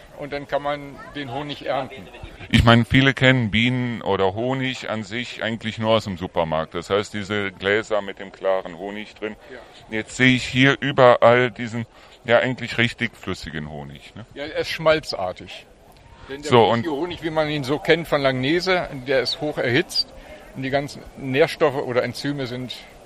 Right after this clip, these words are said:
Speaker 1: hin.
Speaker 2: Wenn ich den jetzt in ein Wasserbad stellen würde, würde der auch etwas flüssiger, aber dann wären die Nährstoffe
Speaker 1: Ja,
Speaker 2: wieder hin.
Speaker 1: ja,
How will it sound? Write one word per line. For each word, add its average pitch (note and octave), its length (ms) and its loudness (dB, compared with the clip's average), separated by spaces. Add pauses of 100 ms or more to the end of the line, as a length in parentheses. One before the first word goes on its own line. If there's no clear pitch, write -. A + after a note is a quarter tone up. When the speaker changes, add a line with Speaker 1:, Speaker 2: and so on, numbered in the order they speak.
(640)
Speaker 1:
hin. G#2 200 -4 (720)
Speaker 2:
Wenn A#2 140 4
ich A#2 100 2
den C#3 180 6
jetzt C3+ 200 4
in B2+ 120 0
ein G#2+ 60 2
Wasserbad C3+ 460 6
stellen B2+ 340 4
würde, B2 240 2
würde A#2 240 2
der G#2 160 6
auch G#2+ 140 6
etwas G2+ 280 2
flüssiger, G2+ 640 2
aber G2 240 6
dann G2 160 0
wären G#2 160 4
die G2+ 120 -4
Nährstoffe G2 440 2
Speaker 1:
Ja, F2+ 140 -6
Speaker 2:
wieder E2 180 2
hin. E2 160 -4
Speaker 1:
ja, G#2+ 100 -8